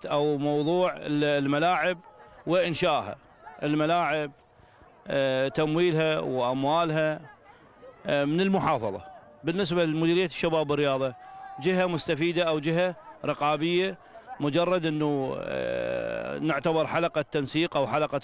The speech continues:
وصل بين باقي الجهات الحكومية. الأموال من المحافظة، الأراضي من مديرية بلدية الناصرية. بلدية الناصرية تحدد لك المساحة اللي تعمل عليها ملاعب، تجي مديرية الشباب والرياضة تعد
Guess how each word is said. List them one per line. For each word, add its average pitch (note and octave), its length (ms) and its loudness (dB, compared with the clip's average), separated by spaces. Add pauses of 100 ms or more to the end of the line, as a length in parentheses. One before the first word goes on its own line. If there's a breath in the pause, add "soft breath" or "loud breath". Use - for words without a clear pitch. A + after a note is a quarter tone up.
وصل F3 280 -2 (560 loud breath)
بين F3 380 0
باقي D#3+ 260 2
الجهات D3+ 420 0 (380 loud breath)
الحكومية. C#3 720 -2 (480 loud breath)
الأموال E3 500 2
من D3+ 100 0
المحافظة، D3+ 640 0 (500 loud breath)
الأراضي D#3 440 2
من D3+ 140 0
مديرية D3+ 280 2
بلدية C#3 380 0
الناصرية. C3 640 -2 (580 loud breath)
بلدية F3+ 380 2
الناصرية E3+ 600 0
تحدد D3+ 440 -4
لك D3+ 200 -2
المساحة C#3 560 0
اللي C3+ 480 -2 (360 loud breath)
تعمل D#3+ 420 0 (340 loud breath)
عليها D3 360 2
ملاعب، D#3+ 440 0 (280)
تجي D#3 200 -2
مديرية D#3 320 0
الشباب D3+ 420 0
والرياضة D3 340 0
تعد C#3 360 -2